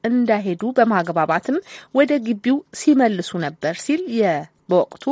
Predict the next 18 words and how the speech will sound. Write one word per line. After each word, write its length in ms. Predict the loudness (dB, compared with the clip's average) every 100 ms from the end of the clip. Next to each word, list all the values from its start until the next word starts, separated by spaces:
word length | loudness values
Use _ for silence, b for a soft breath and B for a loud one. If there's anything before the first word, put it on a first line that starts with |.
| -2
ተፈጥሮ 420 | -2 -2 -2 -4 -8
የነበረውን 520 | -8 -10 -10 -10 -8
ሁኔታ 240 | -4 2 2 B B B
ያስታውሳል። 680 | -2 -2 -4 -6 0 0 0 _ _ _ _ _ _ -8
በዚህ 360 | 4 6 6 -2
ሁኔታ 280 | -4 -6 0
ውስጥ 220 | 0 0
የተወሰኑ 580 | -6 -6 -6 -8 -12 -12
ተማሪዎች 480 | -6 0 4 4 4 0 B B B
ወደ 140 | 6 6
ጋምቤላ 520 | 6 6 6 0 -4 -4 -4 2
አቅንተው 640 | 4 4 0 -8 -2 0
በመጓዝ 520 | 2 2 0 2 0 0
ላይ 160 | -4 -6
ያሉ 360 | 0 0 2 2 2 4
የአካባቢውን 760 | 4 4 2 2 2 2 -2 -2
አንድ 240 | -2 -2 -2
አመራር፣ 440 | -4 -6 2 6